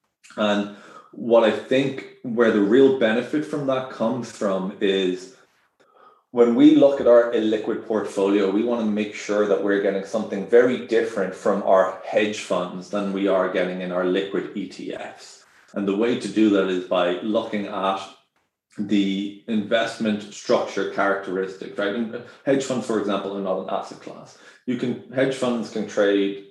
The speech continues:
a thousand different strategies across a de-, thousand different markets. So saying you're invested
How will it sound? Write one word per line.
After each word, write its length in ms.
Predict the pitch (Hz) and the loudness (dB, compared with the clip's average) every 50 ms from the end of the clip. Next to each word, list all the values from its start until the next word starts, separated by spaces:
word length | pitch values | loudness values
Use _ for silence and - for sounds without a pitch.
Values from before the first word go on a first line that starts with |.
| - | -16
a 40 | - | -16
thousand 520 | - - 120 120 120 - 117 104 104 104 | -6 0 2 2 4 4 2 0 -2 -4
different 320 | 98 110 104 101 104 98 - | -4 -4 -4 -4 -6 -8 -6
strategies 520 | - 104 95 98 101 98 98 95 92 90 | 0 2 4 4 4 2 0 -4 -6 -8
across 320 | 87 - - 107 101 - 107 | -10 -6 -4 -4 -2 -2 -4
a 40 | |
de-, 300 | 98 - 92 98 - - - | -2 -2 -2 -2 -2 -4 -4
thousand 360 | 107 104 104 98 - 101 92 | -2 -2 0 0 -2 -4 -8
different 280 | 90 - - - - - | -10 -12 -14 -14 -12 -10
markets. 460 | - - 107 - - - - - - | -8 -8 -8 -8 -8 -10 -12 -10 -8
So 100 | 104 101 | -8 -6
saying 300 | - 113 120 127 131 127 | -4 -4 -4 -4 -2 -2
you're 140 | 123 117 107 | 0 0 0
invested 680 | 98 98 - 101 107 104 - - 104 98 98 - | -2 -2 -4 -4 -4 -4 -4 -4 -4 -4 -4 -6